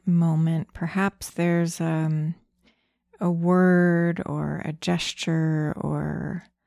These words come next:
a sensation, an image that is present, that you're present to right now, that you can take with you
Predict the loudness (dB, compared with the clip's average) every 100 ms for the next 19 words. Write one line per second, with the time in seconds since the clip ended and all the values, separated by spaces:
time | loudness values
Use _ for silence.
0 | _ _ _ _ -8 -4 -4 -4 0 2
1 | 2 0 0 0 2 0 0 -2 -4 2
2 | 6 6 6 4 2 -4 -10 _ _ _
3 | _ _ _ -6 -2 0 0 -2 -4 -10
4 | _ _ _ _ _ -6 -4 -4 -8 -10
5 | 0 0 2 0 0 0 -2 -10 -14 _
6 | -12 -6 -2 -2 -4 -6 -6 -2 -4 -6
7 | -6 -2 0 0 -2 -2 -4 -4 -4 -6
8 | -4 -2 -2 -4 _ _ _ _ _ _
9 | _ _ _ _ _ _ _ _ _ _
10 | _ _ -4 -4 0 -2 0 -2 2 0
11 | 0 -6 -6